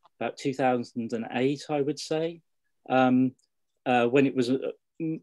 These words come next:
much more widely used, I, I signed up to Facebook and I used it. And I was on Facebook for about, for about three or four months, and then I quit. Um, and there were a couple of reasons for that. One was I found it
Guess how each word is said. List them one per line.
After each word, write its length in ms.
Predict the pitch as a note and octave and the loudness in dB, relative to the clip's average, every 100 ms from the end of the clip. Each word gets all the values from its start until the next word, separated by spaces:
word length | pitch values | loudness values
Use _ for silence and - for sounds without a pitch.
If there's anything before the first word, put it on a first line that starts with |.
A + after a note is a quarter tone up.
| - | -2
much 260 | E3 - | -2 0
more 140 | D3 B2 | 0 4
widely 360 | B2+ B2+ C3 | 4 4 2
used, 360 | B2 E3+ F3 - | 2 2 2 -2
I, 340 | C3 B2+ B2+ C#3 C#3 | 0 4 4 2 0
I 160 | C3 | 0
signed 340 | - D#3 D3+ F#3 | 2 2 4 2
up 120 | - | -2
to 100 | - | -6
Facebook 560 | A2+ G#2+ - - - - - | -4 -4 -8 -14 -14 -20 -6
and 140 | C3+ C3 | 0 2
I 80 | |
used 320 | C#3 F#3 E3 G#2+ | 2 0 -2 -4
it. 200 | G#2 - _ _ _ _ _ _ C#3+ | -6 -10 _ _ _ _ _ _ 0
And 80 | |
I 60 | F#3 | 4
was 120 | G3+ | 4
on 140 | G#3+ G3+ | 4 2
Facebook 480 | G3 F3+ - D3 | 0 0 -2 -6
for 140 | C#3 D#3+ | -4 -4
about, 100 | - _ | -4 _
for 120 | - D#3 | -4 -2
about 240 | D3+ - | 0 -4
three 400 | - - F#3+ F#3 | -8 -4 2 2
or 100 | E3+ | 2
four 260 | - E3 D3 | 0 0 2
months, 640 | C3+ G2 G2 - - - _ _ _ _ - | 0 -2 -8 -12 -12 -14 _ _ _ _ 0
and 140 | C3+ | 4
then 80 | C3 | 4
I 80 | B2 | 2
quit. 360 | - G2 - - _ _ _ _ _ _ - | -2 -8 -8 -16 _ _ _ _ _ _ 2
Um, 580 | B2 B2+ B2+ B2+ B2+ B2 _ _ D#3 | 6 6 6 6 4 0 _ _ 2
and 120 | D3 | 6
there 80 | D3+ | 6
were 60 | |
a 40 | D3 | 4
couple 260 | F#3 F3+ | 2 2
of 60 | D3 | 2
reasons 400 | D3+ C#3+ C3+ - | 2 2 -2 -2
for 100 | A#2 | -4
that. 240 | G2 G2+ - | -6 -8 -12
One 640 | A#2+ D#3+ F#3+ F3 B2 A#2+ - _ _ _ | -2 0 2 2 2 -2 -8 _ _ _
was 180 | C3 C3 | -2 2
I 140 | C3+ C3 | 2 0
found 460 | - C#3 C3+ B2 | 0 2 2 0
it 180 | B2+ | -2